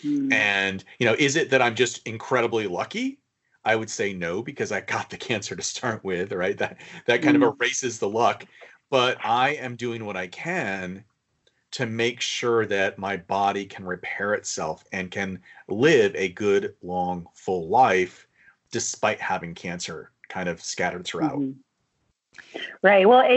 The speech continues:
Speaker 1: it's just like what your, your podcast is. I mean, you're choosing to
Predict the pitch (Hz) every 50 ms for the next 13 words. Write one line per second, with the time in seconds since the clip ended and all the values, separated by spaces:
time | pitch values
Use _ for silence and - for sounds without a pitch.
0 | 254 - 247 233 - - 247 247 - 233 208 - 214 208 202 208 202 196 - 190
1 | 190 190 190 202 220 240 285 269 - 180 139 135 139 - - 131 117 123 127 139
2 | 160 175 180 180 175 170 170 170 165 - - _ _ _ _ _ _ _ - 185
3 | 180 180 220 226 240 233 - - - 226 220 190 190 208 196 175 - 196 175 -